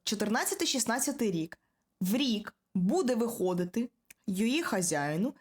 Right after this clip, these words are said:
десь в шістнадцять, сука, тисяч баксів. А якщо ви хочете в гривнях,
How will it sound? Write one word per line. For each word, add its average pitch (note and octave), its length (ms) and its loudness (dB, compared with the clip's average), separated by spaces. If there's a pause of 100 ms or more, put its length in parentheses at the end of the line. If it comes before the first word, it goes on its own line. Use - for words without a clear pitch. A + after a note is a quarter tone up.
(120)
десь E4 300 0 (260)
в - 60 -6
шістнадцять, A4 1040 0
сука, E4 640 0 (140)
тисяч E4+ 600 0
баксів. G3 600 0 (420)
А F#3+ 60 0
якщо B3 240 2
ви A3 80 4
хочете G3 340 0
в D#3 40 0
гривнях, A3+ 420 2